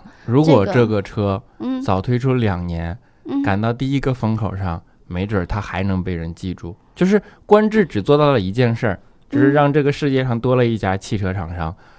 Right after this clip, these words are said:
Speaker 1: 但是并没有任何多余的东西，
Speaker 2: 嗯，
Speaker 1: 所以我就记不住你。
Speaker 2: 那也不一定，那可能是暂时目前，谁知道未来呢？
Speaker 1: 嗯。嗯。
Speaker 2: 然后这，这个，刚刚我们说这个纯电动车呢，它会在第四季度，度的时候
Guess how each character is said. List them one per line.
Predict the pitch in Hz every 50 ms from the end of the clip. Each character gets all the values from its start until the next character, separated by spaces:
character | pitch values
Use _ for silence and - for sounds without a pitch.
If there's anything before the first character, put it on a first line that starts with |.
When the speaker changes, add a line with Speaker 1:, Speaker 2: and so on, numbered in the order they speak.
| - _ _ _ _
Speaker 1:
但 | - 120 120
是 | 117 123
并 | 120 117 120 120 110
没 | 107 110 113
有 | 110 95 127 127 120 - - 143 147 160 156 131 -
任 | - 127 123 120
何 | 104 - 113 104 104
多 | 104 113 113
余 | 120 113 107 95
的 | 107 117 135 -
东 | 123 117 107 107
西， | 107 - - 135 120 101 - - 127 - - - 120 104 98 -
Speaker 2:
嗯， | - - -
Speaker 1:
所 | -
以 | 113 123
我 | 120 -
就 | 349 330 285
记 | 226 208 - -
不 | -
住 | 254
你。 |
Speaker 2:
那 | 240
也 | 240
不 | 233 247
一 | 285 302 226
定， | 208 -
那 | - 269
可 | 277 - - 202
能 | 185 208
是 | 233 - 269
暂 | 247 - 214 190 190
时 | - - 220
目 | 254 277 294 262
前， | - - 214 165 165 185 214
谁 | - 233 -
知 | -
道 | - 277 269
未 | 277 330 320 262 226
来 | 190 180 185
呢？ | 214 254 277 - _ -
Speaker 1:
嗯。 | 117 107 104 98
嗯。 | 101 - - - _
Speaker 2:
然 | - 220 240
后 | 262 269 262
这， | 262 - 311 302 277 -
这 | - - 359 339
个， | 277 277 254 247 233 226 220 214 208 202 196 - - _ - - 220
刚 | - 262 262
刚 | 269 247
我 | 196
们 | 160 208
说 | - 240
这 | 233 240
个 | 220 214
纯 | 220 - - 196
电 | 233 269 262
动 | 254 254 247
车 | 247 - 262 262
呢， | 247 233 220
它 | 233 - 254 247
会 | 254 240 226
在 | 226 220 208 202
第 | 233 - 262 247 240
四 | - - - 262
季 | 240 - - 214
度， | - _ - 170 - - _ -
度 | - 233 214
的 | 202 190 190
时 | - - - 180
候 | - 214 190 196